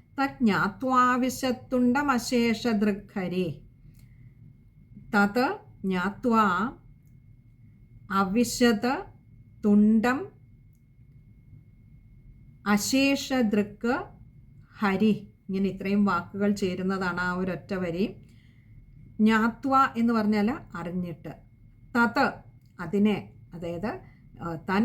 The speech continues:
എന്താണ് ചെയ്യേണ്ടത് എന്നുള്ളത് നന്നായി ആലോചിച്ചിട്ട് അതിനെ അറിഞ്ഞിട്ട്, അ-, അവിശത് എന്ന്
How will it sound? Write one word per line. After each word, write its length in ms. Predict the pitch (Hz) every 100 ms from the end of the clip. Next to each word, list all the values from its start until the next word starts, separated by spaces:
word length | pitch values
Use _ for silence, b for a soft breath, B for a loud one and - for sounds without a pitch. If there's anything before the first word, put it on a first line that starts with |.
| 240
എന്താണ് 340 | 214 254 254 247
ചെയ്യേണ്ടത് 540 | 233 214 240 240 226 196 - 180
എന്നുള്ളത് 400 | 190 190 185 220 233
നന്നായി 340 | 185 196 214 202
ആലോചിച്ചിട്ട് 480 | 180 208 220 247 214 180
അതിനെ 200 | 196 220 180
അറിഞ്ഞിട്ട്, 600 | 170 233 247 - - 156 165 294 - - b b b b - -
അ-, 100 | - - - 196
അവിശത് 680 | 196 269 262 - 220 202 190 165 - -
എന്ന് 120 | 185